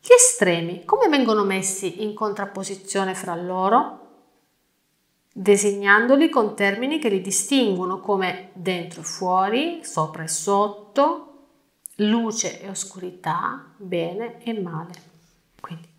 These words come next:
centottantadue. Si tratta di entità separate? No, sono parti o aspetti di un unico tutto. Centottantatré. Qual è il singolo principio creativo della sfera fisica, mentale e spirituale?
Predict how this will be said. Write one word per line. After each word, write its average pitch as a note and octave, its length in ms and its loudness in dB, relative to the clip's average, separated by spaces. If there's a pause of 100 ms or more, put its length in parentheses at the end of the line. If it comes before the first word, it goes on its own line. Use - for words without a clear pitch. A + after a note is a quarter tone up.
centottantadue. F#3+ 1200 -2 (580)
Si F4 280 4
tratta F#3 380 4
di G#3+ 100 2
entità C4 380 0
separate? C#4 880 -2 (680)
No, C4+ 640 4 (260)
sono F#3+ 440 -2
parti F#3+ 600 4
o C4 80 4
aspetti C4 680 2
di F#4+ 80 0
un D#4+ 80 2
unico F3+ 380 -4
tutto. - 520 -18 (680)
Centottantatré. F#3+ 1300 -2 (420)
Qual A#3 180 8
è G4 80 10
il G4+ 80 10
singolo G3 560 0
principio G3+ 640 -2
creativo F#3+ 560 -2
della F3+ 180 0
sfera F#3 360 -2
fisica, A3 520 -2
mentale F#3 600 2
e G3 100 -4
spirituale? F3+ 1000 -4